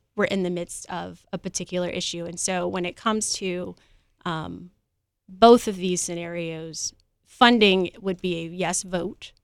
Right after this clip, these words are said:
but there would be a lot of other conversations where I think there are some strategic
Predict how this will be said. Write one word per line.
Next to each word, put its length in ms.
but 120
there 120
would 160
be 200
a 60
lot 260
of 120
other 220
conversations 1080
where 120
I 60
think 400
there 160
are 60
some 180
strategic 760